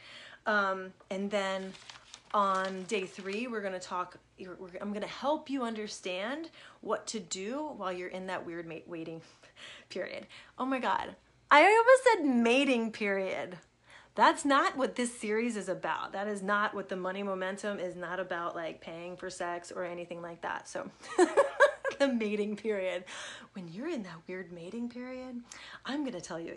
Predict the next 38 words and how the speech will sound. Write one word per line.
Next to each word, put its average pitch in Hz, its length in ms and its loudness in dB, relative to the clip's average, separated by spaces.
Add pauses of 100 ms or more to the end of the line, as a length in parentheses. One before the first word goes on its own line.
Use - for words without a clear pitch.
exactly 175 560 -4
what 170 160 -8
to - 100 -12
do - 200 -10
on, 180 360 -10 (400)
<laughs> - 380 -14
on 202 240 0
Wednesday. 190 580 -4 (400)
And 349 140 6
it's 302 160 -2
Cinco 240 300 0
de 320 80 2
Mayo. 254 500 0
What 254 240 -2
perfect 262 520 -2
day 240 180 -2
for 320 240 -6
a - 20 -6
party 214 560 -2 (360)
in 220 120 -4
your 233 140 -2
pantalones. 226 920 -6 (320)
Okay, 220 260 -4
cool. - 220 -6 (100)
Yeah. 277 200 4 (400)
Oh 254 80 4
my 294 140 2
God, 302 200 4
I'm 320 140 4
so 359 200 -2
excited. 254 1000 0 (260)
This - 120 -12
is 214 80 -8
so 226 140 -2
good. 214 180 -2 (300)
Okay, 233 220 4
cool. 254 160 2 (320)
So - 320 4